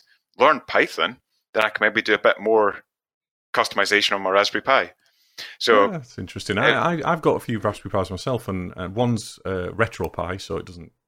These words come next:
Speaker 2: I don't do anything with it apart from install games on it. And the other one, I was starting to write a home automation system on it, but I used Node. I decided to install Node and play around with it. I didn't even
Speaker 1: Yeah.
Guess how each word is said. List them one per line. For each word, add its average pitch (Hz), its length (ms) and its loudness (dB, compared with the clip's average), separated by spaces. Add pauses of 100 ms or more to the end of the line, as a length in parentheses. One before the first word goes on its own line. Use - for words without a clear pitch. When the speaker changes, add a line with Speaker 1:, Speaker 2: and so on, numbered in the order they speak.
(160)
Speaker 2:
I - 100 -20
don't - 160 -12
do 87 120 -4
anything 85 280 -6
with 82 120 -4
it 85 100 -4
apart 82 200 -10
from 85 140 -14
install 82 460 -10
games 82 340 -8
on 85 100 -8
it. 101 100 -10 (460)
And 104 280 0 (100)
the 113 100 0
other 117 140 -2
one, 101 400 0
I 98 80 -2
was 98 200 -4
starting 113 320 -2
to 101 120 -10
write 90 160 0
a - 40 -8
home 101 240 -2
automation 92 460 -4
system - 320 -10
on 80 140 -8
it, - 80 -16 (400)
but 98 180 0 (720)
I 110 80 0
used 117 380 -4
Node. 135 300 -2 (120)
I 107 60 -12
decided 104 380 -2
to 101 260 -4 (300)
install 107 380 -2
Node 139 220 -2
and 90 120 -8
play 92 140 -2
around 110 200 -2
with 101 100 -6
it. 92 120 -4
I 98 60 -4
didn't 104 180 -2
even 98 160 -4
Speaker 1:
Yeah. - 60 -12